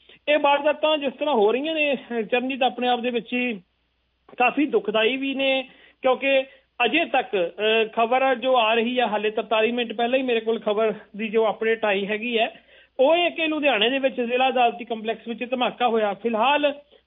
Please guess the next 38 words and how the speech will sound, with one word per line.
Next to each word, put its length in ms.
ਹਾਲ 160
ਦੀ 140
ਘੜੀ 200
ਵਿੱਚ 180
ਮੁੱਖ 220
ਮੰਤਰੀ 300
ਨੇ 100
ਕਈ 200
ਤਰ੍ਹਾਂ 220
ਦੇ 100
ਸ਼ੰਕੇ 380
ਪ੍ਰਗਟ 300
ਕੀਤੇ 300
ਨੇ। 120
ਅਹ, 160
ਲੈ 200
ਦੇ 140
ਕੇ 260
ਅਸੀਂ 220
ਇਹੀ 160
ਕਹਿ 180
ਸਕਦੇ 240
ਹਾਂ 60
ਕਿ 60
ਤੁਹਾਨੂੰ 200
ਯਾਦ 280
ਹੋਣਾ, 360
ਪਿਛਲੇ 320
ਸਮੇਂ 300
ਜਦੋਂ 340
ਸਤਾਰਾਂ 300
ਦੀ 100
ਇਲੈਕਸ਼ਨ 320
ਸੀ, 160
ਮੌੜ 240
ਧਮਾਕਾ 400
ਹੋਇਆ 220
ਸੀ, 280